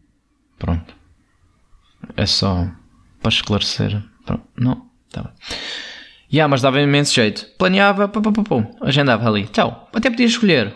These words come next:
Uh, olha, hum, esta, esta diz que o, eh, ia ver avaliações, estão a ver? Pá, e até tinha lá comentários dos netos, que era isso que interessavam.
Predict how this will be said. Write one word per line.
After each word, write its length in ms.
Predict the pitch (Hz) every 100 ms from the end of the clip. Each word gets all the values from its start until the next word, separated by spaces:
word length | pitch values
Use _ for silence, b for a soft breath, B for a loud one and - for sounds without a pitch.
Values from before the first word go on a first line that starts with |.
| 262
Uh, 340 | 381 294 -
olha, 300 | 214 156 92 -
hum, 300 | 392 311 113 - _ _ _ _ - -
esta, 580 | 165 185 175 196 202 - - B B B
esta 300 | 175 180 175
diz 320 | 175 208 196
que 440 | - 214 196 156 156
o, 540 | - 160 160 156 151 147 B B B B B B B -
eh, 220 | 135 139
ia 160 | 135 131
ver 140 | 156
avaliações, 500 | 143 143 143 - 196
estão 200 | 190 123
a 40 |
ver? 440 | 123 170 180 165 -
Pá, 220 | 190 175
e 320 | - 139 147
até 160 | 160 170
tinha 220 | 170 170
lá 200 | 147 110
comentários 540 | 113 139 147 170 165 147
dos 160 | 139
netos, 360 | 131 101 - -
que 100 | 113
era 80 | 117
isso 100 | -
que 80 |
interessavam. 640 | 135 - - 107 92 87